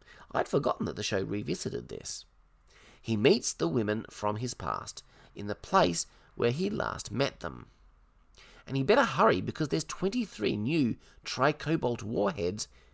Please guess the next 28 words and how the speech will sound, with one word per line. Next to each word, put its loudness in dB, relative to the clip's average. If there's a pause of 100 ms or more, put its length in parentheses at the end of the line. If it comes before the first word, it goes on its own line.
(100)
headed -2
for -12
the -8
planet. -4 (1500)
Edith 10
wants 4
to 0
know 6
why 4
Kirk -2
held 0
McCoy -6
back 0
from -12
saving -4
her. -12 (1400)
Why 2
did -2
he -4
deliberately 2
let 0
her -4
die? -6 (1200)
She -6
forgives 0
him. -8 (260)
She -6
understands. -6